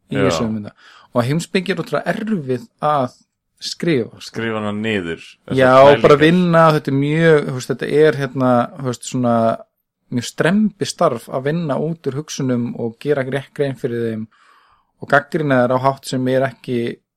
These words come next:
Speaker 1: sem sagt, ósanngjörn eða eitthvað þannig, sko. Þú veist, ég er nefnilega, ég fæ engin svona gögn eins og það að kannski taka viðtal og nota viðtal út af því, þú veist, það er oft í, þú veist, í, í,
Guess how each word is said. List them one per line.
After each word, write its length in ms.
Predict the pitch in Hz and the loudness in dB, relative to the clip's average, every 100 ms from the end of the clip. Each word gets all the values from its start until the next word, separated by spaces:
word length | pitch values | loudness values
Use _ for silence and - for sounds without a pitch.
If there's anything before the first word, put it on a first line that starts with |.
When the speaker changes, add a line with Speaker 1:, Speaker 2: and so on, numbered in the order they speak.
| _ _ _ _ _ _ _ _ _ - | _ _ _ _ _ _ _ _ _ -14
Speaker 1:
sem 180 | 123 113 | -10 -6
sagt, 240 | 113 _ | -8 _
ósanngjörn 600 | 185 139 131 - 107 - | -4 -2 -2 -4 -8 -8
eða 120 | - 113 | -14 -12
eitthvað 160 | - 135 | -10 -8
þannig, 240 | 117 117 | -8 -10
sko. 300 | - - - | -14 -16 -16
Þú 560 | - - _ - _ 131 | -20 -20 _ -20 _ -8
veist, 120 | - | -2
ég 140 | 147 165 | 2 2
er 80 | 160 | 2
nefnilega, 320 | 143 135 156 | -2 -2 -2
ég 80 | 160 | 2
fæ 140 | 156 | 2
engin 320 | 160 175 - 156 | 2 0 -2 -4
svona 160 | 139 - | -6 2
gögn 260 | 160 - | 2 2
eins 80 | 139 | -6
og 80 | 123 | 0
það 160 | 143 127 | 2 2
að 60 | |
kannski 220 | 139 123 - | -2 -12 -6
taka 260 | 139 - 123 | -4 -4 -2
viðtal 500 | 156 165 - 117 113 - _ _ _ _ _ _ _ _ _ - | -2 -4 -8 -8 -8 -12 _ _ _ _ _ _ _ _ _ -6
og 60 | 131 | -2
nota 220 | 139 131 | 0 0
viðtal 380 | 127 165 175 117 | 0 0 -2 -4
út 80 | 117 | -2
af 60 | 123 | -4
því, 60 | 127 | -4
þú 60 | |
veist, 80 | 113 | -2
það 120 | 147 156 | 2 2
er 60 | 139 | 2
oft 140 | - | -2
í, 60 | 135 143 | -6 -4
þú 140 | 135 | -4
veist, 240 | 123 - - _ - | -4 -8 -20 _ -14
í, 140 | 139 123 123 - _ | -8 -6 -8 -10 _
í, 100 | 127 | -10